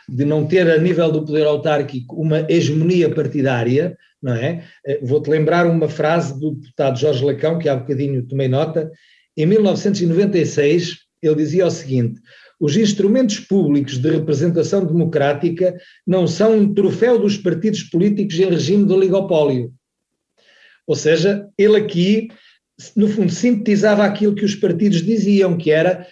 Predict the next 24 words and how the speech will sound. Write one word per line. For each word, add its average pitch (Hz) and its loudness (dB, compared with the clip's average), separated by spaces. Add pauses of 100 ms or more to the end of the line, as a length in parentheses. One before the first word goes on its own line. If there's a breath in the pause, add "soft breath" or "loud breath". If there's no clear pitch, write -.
"Nós 180 2
não 208 2
queremos 190 0
ter 185 0
o 190 2
monopólio", 170 2
no 131 -2
caso 127 -2
o - 2
oligopólio, 135 0
porque 120 -12
estas 113 -10
coisas 117 -4 (320 soft breath)
naturalmente 147 0
têm 147 -2
que - -14
passar 139 -2
sempre 127 -4
pelo 143 0
menos 131 -2
pelos 123 -4
dois 123 -2
maiores 120 -2
partidos, 139 -6